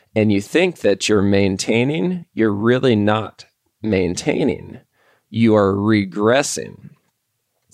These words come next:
And this starts to get a little deep, but if you can let yourself think about it a little bit deeper, you'll start to see what I mean by you're no longer maintaining, you're regressing. Because if you look at this thing over time,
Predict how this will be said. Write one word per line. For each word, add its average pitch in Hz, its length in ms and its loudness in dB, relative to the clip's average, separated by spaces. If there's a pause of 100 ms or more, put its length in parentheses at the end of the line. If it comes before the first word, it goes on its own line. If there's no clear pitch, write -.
(200)
And 107 560 2
this 110 120 0
starts - 280 -4
to - 60 -8
get 180 140 0
a - 20 0
little 135 260 4
deep, 101 460 -2 (460)
but 110 160 2
if 117 140 -2
you 131 100 2
can 120 200 0
let - 200 -6
yourself 139 380 -2
think 139 200 -2
about 107 300 0
it 101 100 0
a 95 60 0
little 110 200 2
bit 107 220 -2
deeper, 104 540 -2 (260)
you'll 101 220 -2
start 123 260 0
to 107 80 -14
see 113 420 0
what 98 220 2
I 98 80 2
mean 107 320 2
by 98 160 -2
you're 98 160 0
no 113 240 4
longer 113 240 2
maintaining, 104 640 2
you're 90 300 0
regressing. 110 520 0
Because 98 520 0
if 98 120 -6
you 107 120 -6
look 131 160 -2
at - 80 -4
this 123 200 -4
thing 120 200 2
over 101 200 2
time, 110 680 -4